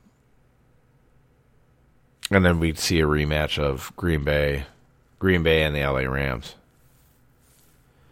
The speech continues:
The only guy that I'm even considering is Mike Evans, and I don't know if I can do it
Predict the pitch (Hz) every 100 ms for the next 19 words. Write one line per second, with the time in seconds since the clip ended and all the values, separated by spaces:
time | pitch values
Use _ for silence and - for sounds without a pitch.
0 | _ _ _ _ - 104 104 98 101 98
1 | 98 95 92 92 90 80 87 - - 98
2 | 90 85 71 69 - _ _ _ _ _
3 | _ _ _ - 92 87 87 78 80 80
4 | 92 87 - - _ - 87 82 78 85
5 | 76 80 78 - 76 78 71 71 _ _
6 | _ _ - 95 90 85 78